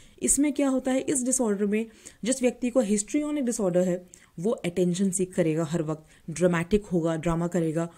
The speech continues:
और क्रिटिसिज्म के लिए भी बहुत ज़्यादा सेंसिटिव होगा या होगी, वो मैटर नहीं करता। मैटर करता है कि डिसऑर्डर क्या है। Histrionic seeks attention, dramatic, sensitive to criticism। And last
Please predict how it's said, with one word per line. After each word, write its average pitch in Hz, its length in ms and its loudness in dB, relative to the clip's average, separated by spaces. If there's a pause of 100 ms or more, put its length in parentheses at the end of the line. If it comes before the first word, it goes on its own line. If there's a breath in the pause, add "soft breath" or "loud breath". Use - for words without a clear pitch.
(180 loud breath)
और 190 80 0
क्रिटिसिज्म 254 640 4
के 214 120 2
लिए 185 100 4
भी 202 80 2
बहुत 170 240 -2
ज़्यादा 165 180 -4
सेंसिटिव 190 480 -2
होगा 170 300 0
या 196 120 2
होगी, 160 380 -2 (400 loud breath)
वो 220 100 4
मैटर 190 280 2
नहीं 208 160 2
करता। 208 280 -4
मैटर 208 280 0
करता 190 240 -4
है 220 60 -4
कि 294 80 -6
डिसऑर्डर 160 400 -4
क्या 147 160 -10
है। 156 200 -4
Histrionic 156 480 -2 (540 soft breath)
seeks 302 200 2
attention, 262 560 -2
dramatic, 180 480 -4
sensitive 196 400 -4
to 294 120 -10
criticism। 139 400 -6 (540 loud breath)
And 202 120 2 (140)
last 220 520 -2